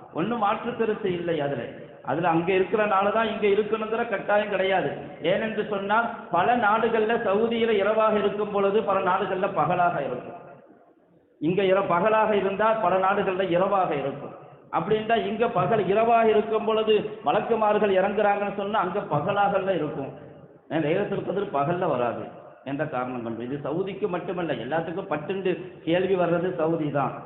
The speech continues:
ஏன்டா அதுதான் மீடியாவுல வருதுங்கிறதுனால. இல்லைன்னு சொன்னா பல நாடுகள்ல பகலாக இருக்கும், இருக்கும் லைலத்துல் கத்ர் சில நாடுகளில் இரவாக இருக்கும் பொழுது.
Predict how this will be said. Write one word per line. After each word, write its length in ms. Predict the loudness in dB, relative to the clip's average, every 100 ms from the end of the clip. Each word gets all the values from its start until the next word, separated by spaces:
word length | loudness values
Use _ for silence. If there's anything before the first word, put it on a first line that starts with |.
| -6
ஏன்டா 200 | -4 0
அதுதான் 540 | 2 2 0 0 0
மீடியாவுல 540 | 0 0 0 2 2 0
வருதுங்கிறதுனால. 760 | -2 -2 -2 -2 -4 -4 -4 -4 -12 -18 -12
இல்லைன்னு 360 | -4 0 0 -2
சொன்னா 320 | -4 0 0 -2 -10 -4
பல 240 | 0 2
நாடுகள்ல 640 | 2 2 2 2 2 0 0 0
பகலாக 520 | 0 4 4 4 4
இருக்கும், 460 | 2 2 0 -2 0
இருக்கும் 480 | 0 0 -2 -4 -6 -6
லைலத்துல் 480 | -2 0 -2 -4 -4
கத்ர் 360 | -4 -4 -6 -6
சில 140 | -2
நாடுகளில் 600 | 0 2 0 -2 -2 -2
இரவாக 440 | -2 -2 -2 -4 -4
இருக்கும் 380 | -8 -10 -10
பொழுது. 200 | -10 -12